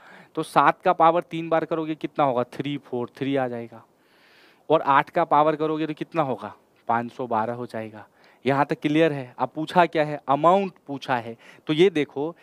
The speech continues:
इसमें क्या दे रखा है, ये है प्रिंसिपल चौंतीस सौ तीस रुपये। देखो यहाँ प्रिंसिपल कितना है, ये यहाँ अमाउंट कितना है, ये भाई ये प्रिंसिपल चौंतीस सौ तीस रुपये है,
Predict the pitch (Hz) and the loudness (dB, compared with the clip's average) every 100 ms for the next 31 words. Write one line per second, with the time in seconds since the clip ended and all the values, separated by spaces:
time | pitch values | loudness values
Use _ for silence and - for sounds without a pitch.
0 | _ - 165 185 208 202 180 175 131 120 | _ -6 -6 -2 -2 2 4 4 4 0
1 | 110 113 120 147 151 151 127 127 - - | -2 -6 -2 0 0 -4 -4 -6 -8 -10
2 | 127 113 - 139 135 - 160 - 135 - | -10 -10 -6 -4 -4 -4 -6 -6 -8 -6
3 | 135 - 120 - 120 - - _ - 139 | -8 -8 -14 -10 -12 -12 -20 _ -2 -2
4 | 123 - _ _ _ _ _ _ - 135 | -4 -16 _ _ _ _ _ _ -6 2
5 | 156 170 190 180 175 196 175 170 151 127 | 4 4 2 -2 -4 -4 -2 -2 -2 -2
6 | 107 - _ 117 131 139 127 _ - - | -4 -14 _ -8 -2 -2 -2 _ -20 -20
7 | _ - 131 151 170 165 170 180 - - | _ -4 0 4 4 4 2 2 -6 -8
8 | 117 107 107 120 - - - - 170 202 | -8 -10 -8 -8 -10 -20 -18 -6 0 0
9 | 147 175 196 156 156 - 185 170 147 143 | 2 2 2 -2 -8 -6 -6 -4 -6 -4
10 | 175 - 160 - 170 - 131 - 117 139 | -6 -6 -8 -6 -8 -6 -10 -4 -2 0
11 | 196 | 0